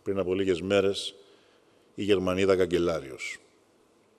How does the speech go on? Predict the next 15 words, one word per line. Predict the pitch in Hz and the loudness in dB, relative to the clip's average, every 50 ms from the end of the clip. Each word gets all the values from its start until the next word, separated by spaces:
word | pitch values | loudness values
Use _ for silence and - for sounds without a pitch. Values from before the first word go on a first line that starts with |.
| _ _ _ _ _ _ _ _ _ _ _ _ _ _ _ _ _ _ - _ _ _ _ _ _ _ _ _ _ _ | _ _ _ _ _ _ _ _ _ _ _ _ _ _ _ _ _ _ -20 _ _ _ _ _ _ _ _ _ _ _
Γιατί | 131 139 139 208 | -2 0 2 10
για | 214 202 185 | 10 10 12
να | 160 147 | 12 10
πάρει | - - 185 180 180 175 165 | 12 12 12 12 12 12 12
η | 160 | 12
Ευρώπη | 147 131 143 165 175 165 160 - | 12 12 12 12 12 12 10 4
τη | - 127 | 4 4
μοίρα | 127 147 160 156 139 | 6 8 10 10 10
στα | - - 123 | 10 8 6
χέρια | 110 - - 156 156 156 160 156 | 6 8 8 8 10 10 8 6
της, | 147 156 139 - | 6 4 0 2
πρέπει | - 151 143 139 135 | 4 4 6 6 4
πρώτα | - 139 151 147 147 | 4 6 8 10 10
απ' | 135 - 120 | 8 8 8
όλα | 131 135 139 143 - - - | 8 10 10 10 8 6 2